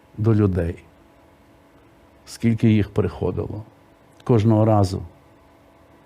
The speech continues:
вони приходять і говорять про Христа розп'ятого. Вони говорять з любов'ю, кличучи інших: «Ну, прийдіть до нього.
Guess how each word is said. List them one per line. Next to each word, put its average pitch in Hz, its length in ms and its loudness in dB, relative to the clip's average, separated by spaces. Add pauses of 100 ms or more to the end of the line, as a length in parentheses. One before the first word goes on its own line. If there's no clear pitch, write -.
(960)
вони 107 240 4
приходять 113 640 0
і 101 40 0
говорять 98 520 2
про 92 120 -4
Христа 85 540 -6 (800)
розп'ятого. 92 680 -8 (560)
Вони 117 160 4
говорять 123 340 4
з 101 120 -2
любов'ю, 117 500 4 (640)
кличучи 113 560 0
інших: 113 480 -2 (380)
«Ну, 123 100 0
прийдіть 120 560 0
до 104 120 -2
нього. 104 380 -4